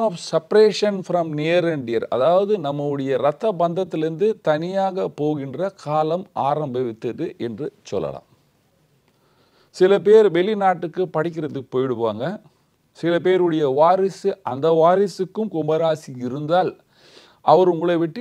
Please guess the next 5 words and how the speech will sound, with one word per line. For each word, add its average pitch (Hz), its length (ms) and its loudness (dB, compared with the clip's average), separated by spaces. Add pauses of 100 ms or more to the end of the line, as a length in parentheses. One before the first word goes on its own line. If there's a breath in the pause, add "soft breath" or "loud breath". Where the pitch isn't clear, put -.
வெளிநாட்டுக்கு 156 680 -2
படிக்கிறதுக்கு 131 600 -2
போறதோ, 113 360 -2 (680 soft breath)
அல்லது 180 260 2 (100)
திருமணமாகி 175 680 -2